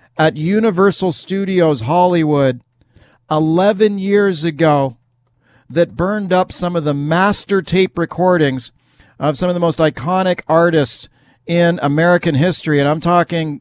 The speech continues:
classic jazz artists from yesteryear and, and a lot of m-, uh, modern artists as well. Incredible story. Let's check in now with Canadian Press Entertainment reporter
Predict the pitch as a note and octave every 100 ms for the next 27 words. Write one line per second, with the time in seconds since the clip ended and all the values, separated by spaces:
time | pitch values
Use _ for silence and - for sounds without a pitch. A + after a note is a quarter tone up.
0 | _ - D#3 E3 D#3+ E3 B2+ B2 D3+ E3
1 | C#3 D#3 D#3 D#3+ D3+ - D3 D3+ D#3 -
2 | D#3+ D3 D3+ D3+ D#3 D3 C3 C3+ C3+ D#3
3 | D#3 A#2+ - _ _ _ _ _ _ -
4 | C3 C3+ - C3+ B2+ A#2+ C3 D#3+ E3+ E3+
5 | D#3 C#3 D3 D3 D3 - D3 C#3 A#2+ D3+
6 | D3 G#2+ _ _ - C3 F#3+ F#3 F3 -
7 | F3+ F3+ E3+ - _ _ _ - E3 G#3+
8 | F#3 G3 F3+ F3 D#3+ D#3 D3+ F3+ F3 E3
9 | - F3 D#3+ E3+ E3 E3 F3 D3+ D3 E3
10 | E3+ D3